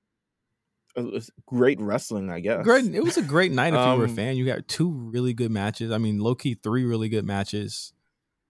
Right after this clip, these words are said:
Speaker 2: on, on Friday night. Um, one that you could literally just go on YouTube and watch right now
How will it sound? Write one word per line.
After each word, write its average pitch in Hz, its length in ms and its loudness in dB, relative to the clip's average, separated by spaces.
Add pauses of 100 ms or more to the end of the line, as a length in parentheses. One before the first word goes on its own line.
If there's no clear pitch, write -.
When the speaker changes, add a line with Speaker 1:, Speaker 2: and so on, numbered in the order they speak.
Speaker 2:
on, 110 400 0
on 104 300 -2
Friday 101 360 0
night. 98 420 -4 (260)
Um, 101 640 -6 (460)
one 120 280 -2
that 117 160 0
you 117 80 -2
could 110 120 -2
literally 113 360 0
just 104 180 -4
go 104 380 -2
on 104 160 -4
YouTube 104 320 -4
and 101 120 -4
watch 101 220 -2
right 95 160 -2
now 98 360 -6